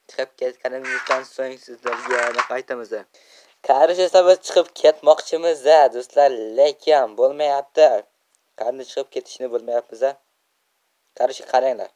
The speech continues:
Flash hozir tushib ketadi. <laughs> Tushib ketdi. Kelinga bir,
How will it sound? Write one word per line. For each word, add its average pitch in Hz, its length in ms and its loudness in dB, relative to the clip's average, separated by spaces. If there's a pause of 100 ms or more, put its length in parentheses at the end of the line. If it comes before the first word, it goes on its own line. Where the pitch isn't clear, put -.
(280)
Flash - 280 -2
hozir 123 200 -6
tushib - 340 -20
ketadi. - 360 -10 (680)
<laughs> 151 100 -4 (960)
Tushib 453 340 2
ketdi. 480 460 6 (840)
Kelinga 196 400 2 (120)
bir, 226 200 4